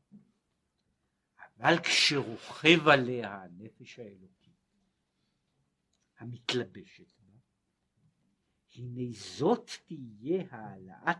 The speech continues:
נפש הבהמית, ביתר שאת וביתר עוז,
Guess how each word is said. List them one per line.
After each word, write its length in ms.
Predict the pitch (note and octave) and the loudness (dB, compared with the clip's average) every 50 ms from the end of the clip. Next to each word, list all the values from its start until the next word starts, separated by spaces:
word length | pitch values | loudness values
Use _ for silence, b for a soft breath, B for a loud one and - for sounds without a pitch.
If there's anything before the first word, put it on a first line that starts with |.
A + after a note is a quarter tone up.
| - _ | -6 _
נפש 520 | B2+ A#2 A2 C3 C#3+ - - D#3+ - - - | -18 -14 -12 -12 -12 -12 -12 -16 -16 -14 -16
הבהמית, 1000 | B2+ A#2+ A#2 B2 A#2 A#2 C#3+ C#3+ C#3 D3+ G3+ B3 A#3 - - - _ _ _ _ _ _ _ _ _ _ _ _ _ _ _ _ _ _ _ _ _ | -16 -16 -16 -16 -16 -14 -14 -14 -4 0 0 0 0 -2 -6 -16 _ _ _ _ _ _ _ _ _ _ _ _ _ _ _ _ _ _ _ _ _
ביתר 840 | A#2+ G#2+ D#3 C3+ A2 G2+ G#2 A#2 E3 A#3 C4 B3+ - - B3 G#3 E3+ | -6 -4 -4 -4 -4 -8 -8 2 4 4 4 4 6 6 6 6 6
שאת 600 | - - - - - - D3 B2+ A2+ - _ - | 2 -2 -4 -4 -4 -4 -4 -4 -4 -6 _ -20
וביתר 720 | B2+ A2 G#2+ A#2+ B2 A2 G#2+ A2 D3+ G#3 A#3 A#3 A#3 - A#3 | -20 -16 -12 -12 -12 -12 -6 0 2 4 4 4 2 -2 -2
עוז, 680 | F#3+ - - E3 D#3 C#3+ C3+ C3 C3+ - - - _ | -2 -2 -4 -4 -4 -2 -2 -4 -6 -10 -18 -20 _